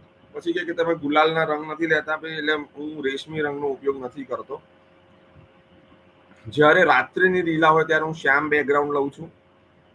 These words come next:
અને દિવસનું બેકગ્રાઉન્ડ હોય તો "તૈસો ઈ વૃંદાવન, તૈસી એ હરિતભૂમિ, વ્રજભૂમિ હરિતભૂમિ" છે. એટલે હું બોટલ ગ્રીન રંગ બનાવું છું. બોટ-, બનાવું છું એટલે શું હોય કે થોડોક ડાર્ક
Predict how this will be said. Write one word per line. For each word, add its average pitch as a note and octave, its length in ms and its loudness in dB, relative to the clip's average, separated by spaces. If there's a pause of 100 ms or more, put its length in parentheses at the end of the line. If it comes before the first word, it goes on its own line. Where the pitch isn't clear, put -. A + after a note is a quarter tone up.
(160)
અને E3 180 2
દિવસનું E3 540 -2
બેકગ્રાઉન્ડ C#3 460 0
હોય F3+ 160 -4
તો E3+ 220 -6
"તૈસો D#3+ 560 -2
ઈ D#3 100 -2
વૃંદાવન, D3 600 0
તૈસી C#3+ 500 -2
એ C#3+ 40 2
હરિતભૂમિ, C#3 640 -6
વ્રજભૂમિ D3+ 520 0
હરિતભૂમિ" C#3 640 -6
છે. B2+ 200 -12 (560)
એટલે E3 200 -2
હું G3 140 0
બોટલ F#3 440 4
ગ્રીન E3+ 360 0
રંગ E3+ 260 0
બનાવું C#3+ 440 0
છું. F#2+ 240 -20
બોટ-, - 260 -4 (240)
બનાવું E3 360 0
છું E3+ 120 -8
એટલે E3 140 -10
શું F3 180 -10
હોય D#3 120 0
કે D#3+ 120 -12
થોડોક E3 380 -6 (1000)
ડાર્ક E3+ 320 6